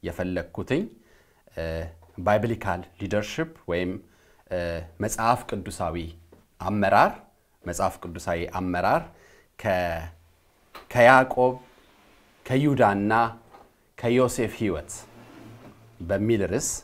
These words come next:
ከያዕቆብ፣ ከይሁዳና ከዮሴፍ ሕይወት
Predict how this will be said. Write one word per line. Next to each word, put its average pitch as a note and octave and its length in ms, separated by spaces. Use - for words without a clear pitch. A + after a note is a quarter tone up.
ከያዕቆብ፣ G#2 640
ከይሁዳና G#2+ 640
ከዮሴፍ G#2 560
ሕይወት G2 340